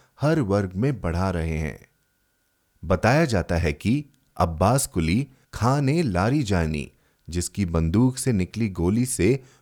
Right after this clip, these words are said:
मुल्ला हुसैन की मृत्यु हुई थी, ने कई साक्षियों की उपस्थिति में राजकुमार अहमद मिर्जा द्वारा उससे पूछे गए एक प्रश्न के उत्तर में कहा था कि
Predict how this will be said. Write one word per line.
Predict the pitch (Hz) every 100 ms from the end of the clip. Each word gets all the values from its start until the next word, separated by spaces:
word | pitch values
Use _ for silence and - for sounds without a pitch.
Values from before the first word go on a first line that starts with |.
| -
मुल्ला | - 147 165
हुसैन | 123 98 110 117
की | 127 185
मृत्यु | 113 117 - 156
हुई | 101 92
थी, | 80 - 55 - _ _ _ _ _ 85
ने | 87
कई | 85 - 131 160
साक्षियों | - 101 - - 123
की | 123
उपस्थिति | 98 - 107 - 135 131 135
में | 85 95 131 - _ -
राजकुमार | 101 143 160 - 113 120 147 -
अहमद | 95 127 160
मिर्जा | 139 104 104 131
द्वारा | 135 92 80 78 - _ _ _ -
उससे | 87 - 104
पूछे | - 104 107 127
गए | 110 117
एक | - 98 110 -
प्रश्न | 98 - 104
के | -
उत्तर | 82 - - 87
में | 87
कहा | 82 78 85
था | - 80
कि | - 120 160